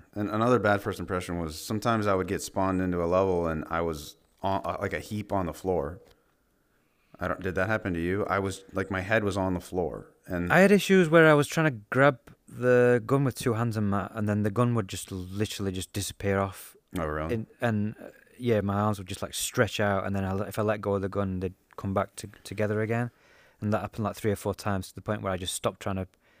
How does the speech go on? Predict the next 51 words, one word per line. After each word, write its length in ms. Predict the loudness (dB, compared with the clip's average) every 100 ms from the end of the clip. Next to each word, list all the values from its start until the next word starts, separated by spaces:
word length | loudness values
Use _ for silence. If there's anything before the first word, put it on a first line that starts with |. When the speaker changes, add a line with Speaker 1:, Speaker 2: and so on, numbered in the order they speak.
| _
Speaker 2:
two-hand 400 | -4 -2 -2 -4
the 80 | -4
gun 260 | -2 -2 -2
because 260 | -6 -8
it 80 | -8
was 140 | -10
just 180 | -12 -14 _ -8
doing 220 | -6 -6
that 80 | -6
all 120 | -8
the 80 | -6
Speaker 1:
I 40 |
Speaker 2:
time. 80 | -2
Speaker 1:
never 180 | 2 2
even 180 | 2 -2
tried 220 | 0 -2
to 60 | -2
two-hand 460 | -6 -8 -4 -4
it, 260 | -4 -8 -14
so 180 | -10 -6
I 120 | -4
ne-, 120 | -4 -6
I 80 |
should 220 | -8 -8 -8
have 100 | -6
tried 300 | -4 -4 -4
that. 180 | -10 -12 -20 _ _ _
Speaker 2:
Yeah, 580 | 0 4 6 8 6 2 -8
I 40 | 0
mean, 120 | 4
I 80 | 6
like 200 | 6 4
to 100 | -2
two-hand 400 | -4 -2 0 0
guns 300 | -2 -2 -4
just 240 | -6 -10
because 480 | -12 -10 -8 -10 -14
it, 200 | -16 -18 -20 _ _ -20 -16
I 40 |
find 240 | -6 -4
I 60 | -4 -4
can 120 | -4
aim 240 | -2 -2
steadier 560 | -6 -6 -4 -2 0 0
with 140 | -2
my 80 | -4
hands 260 | -4 -4 -6
together. 440 | -6 -2 0 0 -2 _ -20 -20 -20 _
But, 240 | 0 0 0 _ _ _ _ _ _ _ _
yeah, 240 | -6 -4 -4
sometimes, 800 | -6 -10 -6 -4 -4 -6 -10